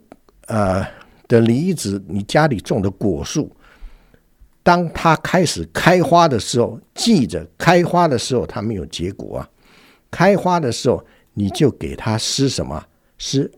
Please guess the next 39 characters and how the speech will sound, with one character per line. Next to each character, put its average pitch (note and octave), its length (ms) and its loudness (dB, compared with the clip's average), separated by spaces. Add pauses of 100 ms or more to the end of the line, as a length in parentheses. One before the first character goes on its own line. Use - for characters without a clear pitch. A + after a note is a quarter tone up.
二 F3 260 6
十 A#2+ 280 -4
一 E3 280 -4
零 C3 400 -2
零。 G2+ 220 -4 (380)
当 G3+ 200 4
它 F#3 100 4
的 E3 140 2
花 E3 300 6 (100)
开 F#3 280 2
的 C3+ 120 -4
时 - 200 -4
候， A2+ 360 0 (680)
开 F#3 220 2
得 D3 140 0
差 D3 320 0
不 A#2+ 140 -6
多 A#2 220 -4
的 F#2 140 -6
时 - 180 -10
候， F#2+ 300 -8
它 C3 240 -6
的 G#2+ 100 -8
叶 B2+ 320 -6
子 D#2 220 -12
才 - 200 -10
跟 A2 260 -8
着 F2+ 100 -10
冒 F2+ 300 -6
出 G2 260 -8
来。 G#1 240 -8 (720)
那 F#3+ 180 2
个 B2 140 0
时 - 180 -2
候 G2 280 2
就 A#2 140 -2
是 F#2+ 260 -4 (160)
这 - 180 2
个 - 200 -8